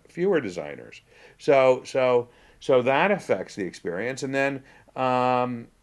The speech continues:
uh, H R expects it. So there isn't anything that happens in the organization that doesn't affect the experience, except none of these people know that they're making U X decisions.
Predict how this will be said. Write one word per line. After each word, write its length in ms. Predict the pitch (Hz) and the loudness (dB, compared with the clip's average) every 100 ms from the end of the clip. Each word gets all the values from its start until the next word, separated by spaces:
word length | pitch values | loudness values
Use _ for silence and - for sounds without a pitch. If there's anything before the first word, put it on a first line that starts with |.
| - | -8
uh, 760 | 131 127 120 117 113 110 107 - | -2 0 0 0 2 2 0 0
H 320 | 143 143 147 | 0 0 2
R 320 | 127 160 190 | 4 6 4
expects 400 | 156 - 113 - | 2 0 -4 -4
it. 60 | 127 | 0
So 100 | 151 | 2
there 140 | 175 | 4
isn't 180 | 233 285 | 4 4
anything 480 | 190 240 247 131 113 | 2 2 0 -2 0
that 120 | 107 | -4
happens 380 | 120 127 123 117 | -4 -6 -8 -8
in 80 | 120 | -4
the 80 | |
organization 600 | 117 123 123 113 143 143 110 | 0 0 0 -2 -4 -4 -8
that 140 | 107 | -4
doesn't 380 | 120 135 135 123 | 0 0 -2 -6
affect 320 | - 95 92 | -6 -6 -6
the 80 | 110 | -8
experience, 520 | 110 208 220 139 101 | -6 -2 0 0 -2
except 320 | 139 175 170 - - | -6 -6 -6 -14 -14
none 260 | 135 165 208 | -2 4 6
of 60 | |
these 140 | 202 180 | 6 0
people 280 | 185 165 143 | -4 -4 -2
know 160 | 131 | 0
that 120 | 127 120 | 0 -2
they're 140 | 117 | -2
making 360 | 117 113 110 107 | -2 -4 -4 -4
U 200 | 104 95 | -2 -2
X 180 | - | -4
decisions. 540 | - - - - - | -12 -18 -20 -20 -20